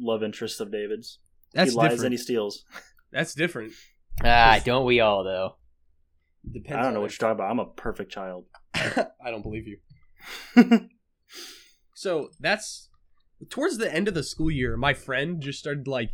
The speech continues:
Speaker 2: he would get his meal and then be like, "Here, David, you can have this. I don't wanna
Speaker 3: <laughs>
Speaker 2: eat anymore." So I would have, like, just two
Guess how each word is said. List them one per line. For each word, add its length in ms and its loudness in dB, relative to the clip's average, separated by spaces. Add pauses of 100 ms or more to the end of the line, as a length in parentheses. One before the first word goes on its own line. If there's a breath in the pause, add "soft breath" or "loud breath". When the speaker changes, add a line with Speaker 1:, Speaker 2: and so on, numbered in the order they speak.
(140)
Speaker 2:
he 120 -4
would 180 0
get 180 -4
his 220 -4
meal 420 -6
and 100 -4
then 120 -6
be 120 -10
like, 260 -10 (400)
"Here, 160 -4
David, 240 -6
you 80 -10
can 100 -8
have 180 -6
this. 260 -16 (120)
I 60 -2
don't 180 8
wanna 100 -14
Speaker 3:
<laughs> 20 -18
Speaker 2:
eat 140 -14
anymore." 380 -16 (100)
So 180 -8
I 100 -2
would 100 -4
have, 240 2
like, 140 -6
just 280 -8
two 480 -4